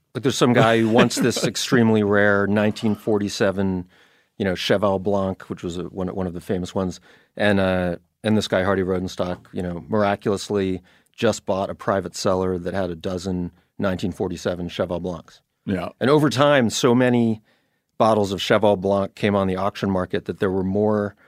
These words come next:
Speaker 1: bottles of it for sale than had ever been produced.
Speaker 2: <laughs> Uh, doing that led into,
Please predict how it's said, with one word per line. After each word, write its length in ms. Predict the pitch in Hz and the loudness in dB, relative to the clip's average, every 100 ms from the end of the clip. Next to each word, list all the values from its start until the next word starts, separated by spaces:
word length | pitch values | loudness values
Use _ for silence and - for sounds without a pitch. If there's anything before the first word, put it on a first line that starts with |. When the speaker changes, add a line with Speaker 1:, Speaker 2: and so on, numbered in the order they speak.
| _ - | _ -4
Speaker 1:
bottles 320 | 101 101 98 | 0 2 0
of 80 | 95 | -4
it 80 | - | -8
for 120 | 98 | -8
sale 300 | - 107 98 | -2 0 0
than 120 | 90 | -2
had 100 | 87 | -6
ever 180 | 90 90 | -6 -6
been 220 | 87 90 | -4 -4
produced. 360 | 92 87 87 - - - - - | -6 -6 -8 -8 -10 -10 -10 -6
Speaker 2:
<laughs> 1300 | 175 - - - - _ _ _ - - - - - | -6 -6 -14 -14 -20 _ _ _ -20 -20 -20 -8 0
Uh, 320 | 151 143 110 - _ _ _ _ _ 120 | 4 4 2 -4 _ _ _ _ _ 0
doing 280 | 135 220 170 | 4 6 6
that 260 | 165 139 | 4 4
led 340 | 131 127 120 120 | 4 6 6 6
into, 720 | 123 123 - 117 104 98 | 4 2 0 2 4 2